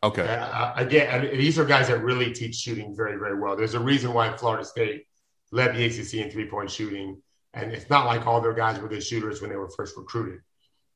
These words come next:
Speaker 2: They do a great job of it. This year,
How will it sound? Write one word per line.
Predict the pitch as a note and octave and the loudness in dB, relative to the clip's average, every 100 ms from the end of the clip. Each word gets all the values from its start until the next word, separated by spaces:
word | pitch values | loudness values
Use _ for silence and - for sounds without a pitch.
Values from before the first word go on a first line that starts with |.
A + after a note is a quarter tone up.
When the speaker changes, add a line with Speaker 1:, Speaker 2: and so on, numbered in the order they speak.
| F#2+ | 4
Speaker 2:
They | A#2 A2+ | 4 4
do | A#2+ | 2
a | |
great | A#2 A#2+ A2+ | 2 2 4
job | C3+ C3 | 4 4
of | A2 | 2
it. | G#2 - - | -6 -10 -4
This | C#3 C#3 - | 0 0 0
year, | B2+ B2 A#2+ A2+ A2+ - | -2 2 4 2 2 -10